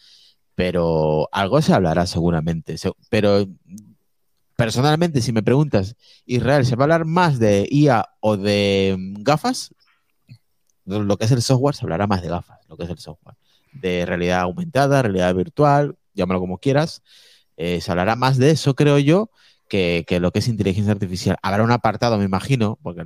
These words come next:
estamos hablando de un evento que es para desarrolladores, es un evento de software, pues hablará también de, de, de inteligencia artificial porque es lo que se está hablando. Pero no creo que Apple acapare todo el evento con ese tema.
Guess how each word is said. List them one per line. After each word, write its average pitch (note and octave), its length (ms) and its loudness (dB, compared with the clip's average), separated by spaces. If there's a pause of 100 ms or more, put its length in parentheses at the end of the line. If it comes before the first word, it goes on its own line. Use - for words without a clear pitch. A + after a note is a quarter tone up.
estamos F2+ 460 -6
hablando G#2+ 220 0
de G#2+ 80 2
un G#2 80 0
evento G2+ 640 -2 (420)
que F2+ 260 -4
es G#2+ 100 -6
para F#2+ 240 -2
desarrolladores, F#2+ 760 0
es F2 140 -6
un E2+ 100 -4
evento F2+ 240 -2
de F2+ 80 0
software, G#2+ 380 -2 (320)
pues F2+ 200 -10
hablará E2 300 -4
también F#2 440 -2
de, A2 140 -4
de, D2+ 260 -8
de G2 80 -14
inteligencia F2 440 -10
artificial G2+ 480 -8
porque F#2+ 280 -4
es F2+ 100 -12
lo G2+ 140 -2
que F#2 140 -4
se - 120 -10
está E2 280 -10
hablando. F#2+ 500 -2 (400)
Pero A#2 180 -2
no B2+ 160 0
creo C3+ 220 0
que - 120 -2
Apple A2+ 400 0
acapare G2 460 -2
todo A#2 320 2
el G2+ 80 0
evento A#2+ 640 0 (280)
con F#2 220 -10
ese - 160 -8
tema. - 320 -14